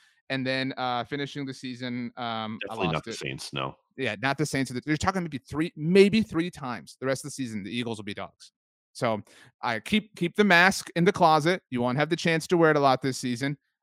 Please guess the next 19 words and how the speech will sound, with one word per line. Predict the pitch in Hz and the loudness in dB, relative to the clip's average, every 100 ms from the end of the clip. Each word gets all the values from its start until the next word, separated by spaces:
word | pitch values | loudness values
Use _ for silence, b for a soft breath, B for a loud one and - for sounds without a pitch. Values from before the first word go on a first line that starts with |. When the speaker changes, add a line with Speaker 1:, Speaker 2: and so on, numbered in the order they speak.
| _ | _
Speaker 1:
And | 120 123 131 | -6 -4 -4
enjoy | 139 160 | -4 -4
the | 185 | -6
ride. | 233 - _ _ _ _ - | -12 -16 _ _ _ _ -10
And | 131 | -4
get | 135 | -2
ready | 143 156 | 2 2
to | |
lose | 156 156 | 2 0
to | 160 | -2
Kirk | 170 147 | -2 -2
Cousins | 180 107 104 | -6 -6 -12
in | 101 | -12
the | |
N | 110 | -8
F | 117 | -8
C | 131 | -10
Championship | 123 143 117 - - | -10 -10 -10 -12 -16
game. | - | -18